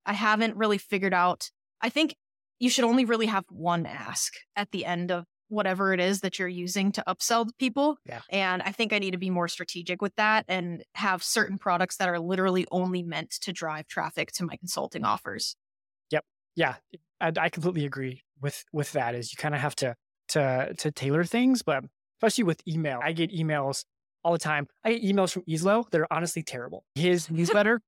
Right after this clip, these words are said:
Speaker 2: a hot take, not that great. I unsubscribe 'cause it, it added no, it added no, no value to me. And so it, if it's, if it's, he's having trouble with it, you know, it's not,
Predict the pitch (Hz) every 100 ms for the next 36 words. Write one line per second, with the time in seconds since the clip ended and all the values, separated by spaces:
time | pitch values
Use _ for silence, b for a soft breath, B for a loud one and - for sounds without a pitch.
0 | _ _ _ _ 143 180 - 208 254 -
1 | - 165 175 202 208 214 - - 165 175
2 | 180 - 220 156 156 151 196 175 - 175
3 | 180 180 175 180 190 180 180 175 175 175
4 | 165 180 170 160 160 156 160 147 135 -
5 | 135 120 131 - 147 131 _ _ _ 175
6 | - 190 - 190 - - 165 180 - 208
7 | 214 208 208 208 220 214 233 226 247 262
8 | 240 233 233 208 208 175 165